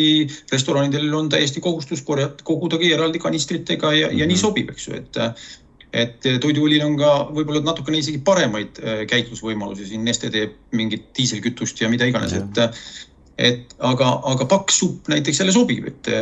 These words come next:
Speaker 1: et kui ta nagu minema ei jookse sealt konteinerist, et, et see on küsimus just selle logistika poole pealt. Et kuidas saada see, see hea, hea vedelik nüüd sinna, sinna tehasesse või siis,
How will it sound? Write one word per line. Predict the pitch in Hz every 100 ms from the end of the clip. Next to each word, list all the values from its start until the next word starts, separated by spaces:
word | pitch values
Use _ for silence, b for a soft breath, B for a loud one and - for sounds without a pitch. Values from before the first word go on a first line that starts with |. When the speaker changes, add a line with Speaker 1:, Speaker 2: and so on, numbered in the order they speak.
| -
Speaker 1:
et | 123 - -
kui | 135 147
ta | 135
nagu | 127 127 131 135 131 - - - - -
minema | 175 131 104
ei |
jookse | 110 113 -
sealt | 104 98
konteinerist, | 123 127 113 95 98 110
et, | - - -
et | - 117
see | - 214
on | 190
küsimus | 202 185 131
just | 135 -
selle | 139 127
logistika | 127 131 196 - - 101
poole | 104 123 -
pealt. | - - - - -
Et | -
kuidas | 226 208 143
saada | - 190 165 123
see, | - 123 117 B B -
see | - 127
hea, | 180 185 143 135
hea | - 185 175
vedelik | 127 214 185 135 123 123
nüüd | 123 117
sinna, | - 123 120 117 117 113
sinna | - 120
tehasesse | 110 151 143 110 98 120
või | 110 104
siis, | 107